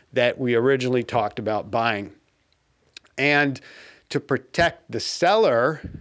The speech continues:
okay, we're gonna come in with another manipulation of the contract, and that would be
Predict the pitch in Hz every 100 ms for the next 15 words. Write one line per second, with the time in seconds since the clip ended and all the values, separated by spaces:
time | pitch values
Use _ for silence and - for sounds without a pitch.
0 | - - - 123 - 135 127 156 170 -
1 | - - - 127 127 147 143 - 151 151
2 | 135 135 113 139 147 170 190 208 185 147
3 | 110 - _ _ _ - 135 151 151 -
4 | 131 131 123 - 123 113 - 123 104 -
5 | 101 117 - 143 151 175 160 131 131 131
6 | 139